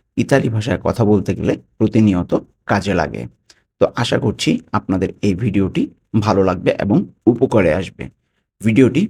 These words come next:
মনোযোগ সহকারে না টেনে দেখার অনুরোধ রইল। তো চলুন কথা না বাড়িয়ে শুরু করা যাক। তো প্রথমেই আসবে পরিষ্কার।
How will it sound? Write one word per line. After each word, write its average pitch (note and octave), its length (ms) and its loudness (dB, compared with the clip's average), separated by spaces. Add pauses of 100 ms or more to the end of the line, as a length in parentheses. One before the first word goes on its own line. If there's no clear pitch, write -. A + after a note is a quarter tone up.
(100)
মনোযোগ C3 520 4
সহকারে G2+ 580 0 (400)
না G#2+ 220 4
টেনে G#2+ 320 2 (240)
দেখার G#2+ 280 0
অনুরোধ G#2 420 2
রইল। C2 300 -4 (280)
তো G2+ 80 0
চলুন G#2+ 300 4
কথা G#2+ 260 -2
না F#2+ 140 0
বাড়িয়ে D2+ 400 -2 (260)
শুরু A2 280 2
করা F#2 240 0
যাক। - 300 -12 (480)
তো A2+ 80 6
প্রথমেই D#3 500 6
আসবে A#2 320 2 (520)
পরিষ্কার। C#3+ 560 0